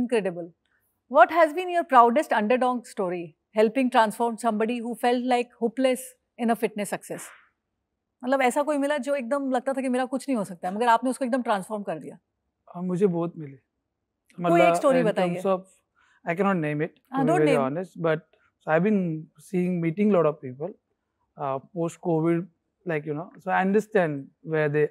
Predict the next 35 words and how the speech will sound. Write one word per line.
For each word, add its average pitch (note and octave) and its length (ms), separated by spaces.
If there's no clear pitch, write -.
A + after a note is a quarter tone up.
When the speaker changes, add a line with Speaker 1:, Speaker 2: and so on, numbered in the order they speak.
Speaker 2:
are, C#3+ 360
where D3 380
they D#3 140
stand। C#3 560
वो F3+ 120
एक G3 180
जर्नी F3 340
होती F3+ 340
है F3+ 100
जिधर F3 320
आपको F3 480
लाइफ D#3 380
कोचेस D#3+ 340
की E3+ 140
भी D#3 120
ज़रूरत C#3+ 460
होती C3+ 220
है G3 80
या G#3+ 140
फिर G#3 200
आपको, F3 340
uh, D#3+ 160
एक्सपर्ट्स G3+ 400
की G3 140
ज़रूरत D3+ 360
होती C#3 200
है। G3+ 160
I F3+ 220
think F#3+ 200
that D#3+ 140
I E3+ 40
know D#3+ 240
that D#3+ 260
better, C#3 240
I D#3 140